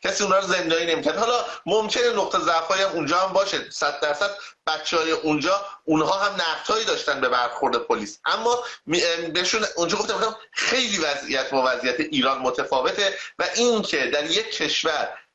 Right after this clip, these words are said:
هر شنبه شما حق دارید میرید اعتراض مدنی خودتون رو انجام میدید و برمیگردید به خونه‌هاتون، این کشور سازنده‌ایه و من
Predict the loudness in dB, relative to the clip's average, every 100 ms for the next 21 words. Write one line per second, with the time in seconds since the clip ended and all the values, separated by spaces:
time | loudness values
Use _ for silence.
0 | _ 0 0 0 0 2 0 0 0 0
1 | 2 0 2 2 2 0 0 0 0 -2
2 | -4 0 2 2 0 0 -2 0 2 2
3 | 2 0 0 0 0 0 0 0 0 0
4 | 0 0 -4 -2 0 2 0 -4 -6 -8
5 | _ _ -4 -2 -2 -2 -2 -2 -2 -2
6 | -4 0 2 2 0 -4 -4 -18 _ _
7 | 0 2 2 0 0 0 0 0 0 2
8 | 0 -2 -2 0 0 0 0 0